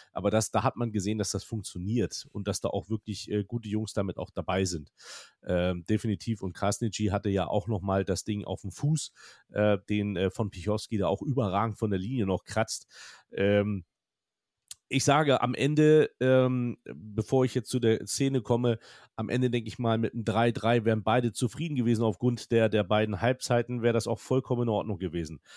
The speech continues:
Auf der anderen Seite, muss ich ganz ehrlich sagen, sah das so aus, als wie wenn, äh, ein, ein Boxer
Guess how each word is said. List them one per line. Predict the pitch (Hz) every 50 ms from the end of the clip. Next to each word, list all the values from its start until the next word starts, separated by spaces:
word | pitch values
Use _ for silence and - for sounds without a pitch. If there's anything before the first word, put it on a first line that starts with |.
| - - - _
Auf | - 107 110 -
der | 127 -
anderen | 98 147 160 147 120 98
Seite, | 104 101 101 101 - 120 135 151 - _ _ _ _ _ _ _ _ -
muss | 113 120 113 117
ich | 110
ganz | - 120 123 120
ehrlich | 123 117 107
sagen, | 110 110 107 98
sah | 107 110
das | 117 117 104 -
so | - 107
aus, | - - 120 131 135 - _ _ _ _ _ _
als | - 107 104 - -
wie | - 131 143 139 123
wenn, | 123 123 120 - _ - - -
äh, | 120 120 117 - - -
ein, | 62 - 117 120 117 117 - -
ein | 117 117 113 113 113
Boxer | - - 156 160 - - - 143 101 80 -